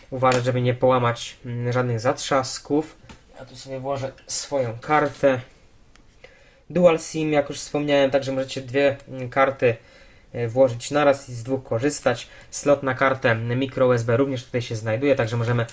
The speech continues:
tą pamięć dostępną jeszcze dodatkowo, e, rozszerzać. Bateria. Dobrze, dobrze włożyłem. Klapeczka.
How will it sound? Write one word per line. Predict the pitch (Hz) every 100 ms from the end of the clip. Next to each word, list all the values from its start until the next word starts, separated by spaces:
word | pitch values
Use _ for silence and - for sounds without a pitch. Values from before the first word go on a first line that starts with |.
| - - -
tą | 147 143 120
pamięć | 139 139 123 113
dostępną | 127 - 131 123 120
jeszcze | 127 143 139 131 117
dodatkowo, | 123 117 135 120 107 104
e, | 113 123
rozszerzać. | 143 - - 147 135 127 - - - - - - - _ _ _ - _ _ _ _ _ _ _ _ _ _
Bateria. | 135 127 135 151 147 151 139 131 131 120 117 - - - - - _ - _ _ _ _ 143
Dobrze, | 139 135 131
dobrze | 123 113 117
włożyłem. | 113 110 123 131 120 117 - - - - - - - - - - - - -
Klapeczka. | 135 131 127 123 - - - 117